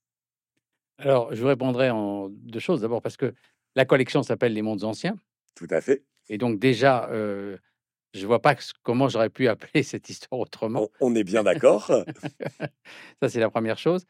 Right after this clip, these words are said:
Speaker 1: Et la deuxième chose, c'est peut-être aussi en réaction, finalement, avec, heu, ce que j'ai vu en tant qu'enseignant à l'université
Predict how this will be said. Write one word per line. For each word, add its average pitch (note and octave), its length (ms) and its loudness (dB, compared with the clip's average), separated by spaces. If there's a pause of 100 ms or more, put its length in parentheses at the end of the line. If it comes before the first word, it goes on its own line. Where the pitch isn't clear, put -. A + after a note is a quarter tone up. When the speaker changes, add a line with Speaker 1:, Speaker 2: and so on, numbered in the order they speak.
(340)
Speaker 1:
Et D#3+ 160 8
la D3 120 6
deuxième C#3+ 300 2
chose, G3+ 260 2
c'est - 220 -4
peut-être E3+ 340 0
aussi D3 280 0
en D#3+ 100 6
réaction, D3 500 0
finalement, C3+ 680 -2
avec, A#2 420 -6
heu, A2+ 280 -2
ce - 200 -8
que B2 160 -2
j'ai A2+ 280 -2
vu A2 280 -2
en C3 120 2
tant B2 180 -4
qu'enseignant A#2+ 720 -6
à G#2 60 -6
l'université A2 760 -6